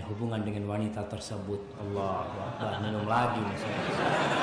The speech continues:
Ini payah nih. Yang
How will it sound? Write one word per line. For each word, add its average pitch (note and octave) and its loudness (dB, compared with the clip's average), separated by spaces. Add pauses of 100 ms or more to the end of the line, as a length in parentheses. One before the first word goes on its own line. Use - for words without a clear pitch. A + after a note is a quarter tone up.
(3000)
Ini A#2+ 4
payah B2 6
nih. A#2 2 (2250)
Yang F3+ 10